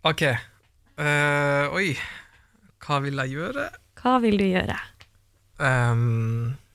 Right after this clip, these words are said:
Speaker 1: Nei, det er vel sikkert en plass jeg har lyst til å besøke en gang, eh.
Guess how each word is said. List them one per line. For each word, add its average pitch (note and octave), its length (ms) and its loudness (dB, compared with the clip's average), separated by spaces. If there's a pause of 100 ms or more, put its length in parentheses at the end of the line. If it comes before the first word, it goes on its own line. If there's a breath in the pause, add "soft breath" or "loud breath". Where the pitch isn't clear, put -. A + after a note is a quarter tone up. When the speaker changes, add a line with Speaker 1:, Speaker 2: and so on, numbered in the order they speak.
(2750 soft breath)
Speaker 1:
Nei, - 160 -6
det B2+ 80 0
er B2 60 2
vel D3+ 80 4
sikkert F3+ 240 4
en A#2 80 4
plass D3+ 220 2
jeg C#3 120 4
har A#2+ 60 4
lyst A#2 140 2
til A#2+ 60 0
å A#2+ 40 2
besøke C#3 420 2
en A2+ 100 4
gang, A2+ 240 4
eh. A#2 200 2